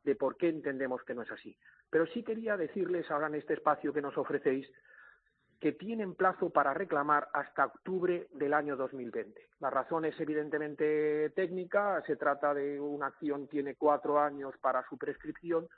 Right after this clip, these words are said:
y otra tiene hasta esa fecha, hasta ese límite temporal que señalaba anteriormente, octubre del dos mil veinte.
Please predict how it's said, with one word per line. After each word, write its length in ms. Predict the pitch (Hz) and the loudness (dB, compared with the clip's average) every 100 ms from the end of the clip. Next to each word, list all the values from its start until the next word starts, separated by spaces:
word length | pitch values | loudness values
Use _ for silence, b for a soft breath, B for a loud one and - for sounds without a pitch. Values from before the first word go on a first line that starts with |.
| b b - | b b -4
y 100 | 147 | 0
otra 300 | 151 165 156 | 2 2 0
tiene 460 | 156 151 151 151 - B B B B | 0 -2 -2 -4 -6 B B B B
hasta 440 | 139 - - 147 | 0 2 2 2
esa 500 | 147 147 131 123 123 - | 2 0 2 0 -2 -4
fecha, 320 | 135 135 160 | -6 -4 -4
hasta 220 | 147 - | -4 -2
ese 200 | 131 - | -2 -4
límite 360 | 135 139 127 131 | -8 -8 -6 -6
temporal 460 | 143 131 135 131 131 | -4 -4 0 2 0
que 100 | 151 | -6
señalaba 380 | 135 123 127 | -4 0 0
anteriormente, 640 | 127 127 123 123 143 143 156 | 0 -2 -4 -4 -4 -2 -2
octubre 400 | 139 - 139 120 | -2 -2 -2 -2
del 140 | 120 | -4
dos 160 | 117 113 | -6 -10
mil 120 | 113 | -12
veinte. 260 | 113 107 - | -8 -10 -10